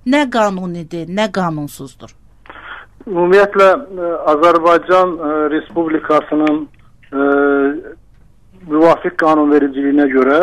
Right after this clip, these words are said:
Speaker 2: konkret olaraq əhalinin sağlamlığının qorunması haqqında Azərbaycan Respublikası qanununun otuzuncu maddəsinə görə bu maddə adlanır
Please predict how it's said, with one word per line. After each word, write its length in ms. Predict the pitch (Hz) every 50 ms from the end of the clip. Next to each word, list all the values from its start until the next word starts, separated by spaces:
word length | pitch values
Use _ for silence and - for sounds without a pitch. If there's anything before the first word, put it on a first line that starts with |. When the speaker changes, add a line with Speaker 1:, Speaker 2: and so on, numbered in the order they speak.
| 196 - - - _ _ _ - -
Speaker 2:
konkret 400 | 143 151 151 - 175 175 175 175
olaraq 260 | 165 160 160 160 151
əhalinin 400 | 151 147 151 160 160 170 175 165 -
sağlamlığının 640 | 160 156 151 151 147 151 151 151 151 151 160 160
qorunması 580 | 147 151 151 147 151 151 151 147 139 - - 156
haqqında 600 | 143 - - - 147 143 143 139 139 139 139 131 - _ - - - - _ _ -
Azərbaycan 720 | 180 156 139 135 147 147 143 143 147 135 151 156 156 147
Respublikası 580 | 151 - - 151 135 - - 147 135 - - 143
qanununun 640 | 139 151 143 143 143 147 147 147 147 147 147 151 160 185
otuzuncu 500 | 165 - - 139 135 143 147 139 139 156
maddəsinə 720 | 147 143 135 135 127 123 131 123 - - 139 139 135 123
görə 260 | 123 127 127 151 170
bu 120 | 165 156
maddə 420 | 151 151 143 139 139 - 151 147 147
adlanır 420 | 143 135 143 139 143 143 135 131